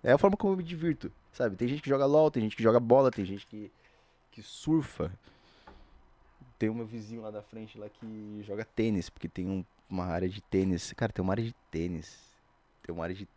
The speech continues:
tênis na casa do ca-, do, no prédio do cara, né? Um, é um prédio. Ah, é o prédio de ontem que eu tava falando. Eu tava falando que tem um prédio muito foda ali, que tem uma varanda muito foda e o prédio tem quadra de tênis. Cara, se você tem quadra de tênis,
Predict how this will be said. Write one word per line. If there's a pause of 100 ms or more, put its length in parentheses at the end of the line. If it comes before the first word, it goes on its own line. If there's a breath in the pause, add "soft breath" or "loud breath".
tênis
na
casa
do
ca-,
do,
no
prédio
do
cara,
né?
Um,
é
um
prédio. (1120)
Ah,
é
o
prédio
de
ontem
que
eu
tava
falando.
Eu
tava
falando
que
tem
um
prédio
muito
foda
ali, (460 soft breath)
que
tem
uma
varanda
muito
foda
e
o
prédio
tem
quadra
de
tênis. (280 loud breath)
Cara,
se
você
tem
quadra
de
tênis,